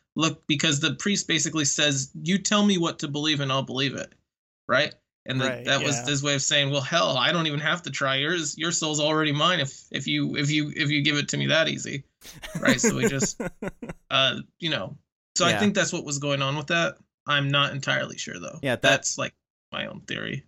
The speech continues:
Speaker 3: Yeah, and that ver-, that ending scene was very confusing on purpose too. Whenever he asks him, like, "Are s-, like, are you the devil?" He's like, "I don't know. I guess I am the devil, because even if I tell you otherwise, you're not gonna believe me."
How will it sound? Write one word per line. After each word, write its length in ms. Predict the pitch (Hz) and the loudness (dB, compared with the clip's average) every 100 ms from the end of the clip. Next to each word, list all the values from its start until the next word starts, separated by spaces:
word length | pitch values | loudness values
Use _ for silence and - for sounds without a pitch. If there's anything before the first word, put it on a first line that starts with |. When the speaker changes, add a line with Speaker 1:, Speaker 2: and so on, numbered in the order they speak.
| - | -4
Speaker 3:
Yeah, 220 | 147 117 117 | -2 0 -2
and 160 | 156 147 | 0 2
that 180 | 202 226 | 2 2
ver-, 200 | 240 - | 0 0
that 180 | 175 208 | 0 0
ending 280 | - 160 147 | 0 0 0
scene 600 | 127 135 120 113 117 131 - | 0 0 -2 0 -2 -4 -4
was 220 | 151 131 | -2 0
very 260 | 131 151 170 | 0 2 2
confusing 640 | 151 123 - 131 123 113 | -2 -6 -4 -2 -2 -4
on 140 | 98 95 | -2 0
purpose 440 | 117 101 92 - | 0 -2 -6 -6
too. 440 | - 113 90 107 - _ _ - | -6 -6 -4 -6 -10 _ _ -4
Whenever 220 | 143 131 | -2 0
he 200 | 127 127 | 0 0
asks 280 | 123 120 - | 0 0 0
him, 100 | 127 | -2
like, 160 | 117 - 135 | -4 -4 -2
"Are 320 | 123 107 110 | 0 0 -2
s-, 260 | 117 - - | -2 -6 -6
like, 160 | 135 - | -8 -2
are 120 | 139 | 0
you 120 | 135 | 0
the 80 | 131 | 0
devil?" 280 | 123 123 147 | 0 0 0
He's 120 | 123 | -2
like, 120 | 107 80 | -4 -4
"I 60 | |
don't 100 | 139 | -2
know. 260 | 151 135 104 | -2 -2 -4
I 80 | 110 | -6
guess 220 | 123 - | -4 -2
I 80 | 113 | 0
am 220 | 123 139 | 0 0
the 60 | 107 | -2
devil, 280 | 101 92 | -4 -6
because 320 | 98 107 113 117 | -8 -6 -4 -4
even 160 | 113 | -6
if 80 | 110 | -6
I 80 | 120 | -6
tell 160 | 131 117 | -2 0
you 140 | 110 | 0
otherwise, 400 | 139 101 101 104 | -2 -2 -4 -4
you're 80 | 113 | -6
not 140 | 104 | -6
gonna 120 | 113 | -6
believe 360 | 95 98 135 120 | -6 -4 -4 -4
me." 240 | 95 104 | -6 -8